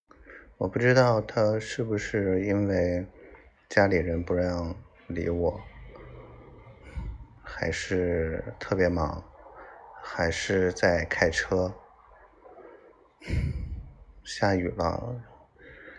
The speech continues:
我希望她开车慢一点儿。我也不敢主动找她，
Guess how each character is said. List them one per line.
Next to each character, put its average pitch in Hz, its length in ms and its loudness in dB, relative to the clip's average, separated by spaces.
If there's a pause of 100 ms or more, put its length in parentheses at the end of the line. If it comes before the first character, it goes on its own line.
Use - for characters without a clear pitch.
(340)
我 98 160 -6
希 - 180 -2
望 95 160 2
她 92 140 0
开 - 200 0
车 - 180 2
慢 101 280 2
一 82 40 -2
点 87 120 -4
儿。 82 220 -10 (1080)
我 113 100 2
也 123 80 8
不 123 120 2
敢 110 220 2
主 95 140 -2
动 101 180 0
找 92 200 -4
她， - 400 -8